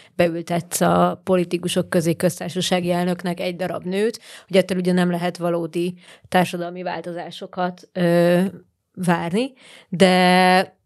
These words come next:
újságíróként azért bennem fel szokott merülni, hogy jó, de akkor mégis, ö, akkor mit csináljak? Tehát, hogy én ezt, ezt tudom csinálni. Médiában dolgozó emberként én reprezentációval tudok foglalkozni, úgyhogy akkor nem dőlök hátra, hogy jó, hát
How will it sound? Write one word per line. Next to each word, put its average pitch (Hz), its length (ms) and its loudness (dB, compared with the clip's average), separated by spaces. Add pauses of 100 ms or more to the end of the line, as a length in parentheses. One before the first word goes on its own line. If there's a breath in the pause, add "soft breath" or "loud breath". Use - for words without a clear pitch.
(280)
újságíróként 190 800 0
azért 180 300 0
bennem 175 440 -2
fel 175 380 2
szokott - 580 -4
merülni, - 500 -2
hogy 175 320 4
jó, 165 160 2
de 156 100 0
akkor - 320 0
mégis, 170 440 -2
ö, 165 240 2 (460)
akkor 165 260 0
mit 165 120 -2
csináljak? - 640 -4
Tehát, 165 200 -8
hogy 165 100 -4
én 165 120 0
ezt, 165 200 -2 (220)
ezt 170 200 -2
tudom 160 240 -2
csinálni. 170 640 -4
Médiában 156 880 0
dolgozó 185 360 0
emberként 175 560 -2
én 170 140 2
reprezentációval 170 1400 0
tudok 170 520 -2
foglalkozni, 175 960 2
úgyhogy 170 280 0
akkor 170 480 0
nem 165 280 -2
dőlök 139 340 0
hátra, - 360 -4
hogy 160 220 -2
jó, 147 160 -2
hát - 340 -6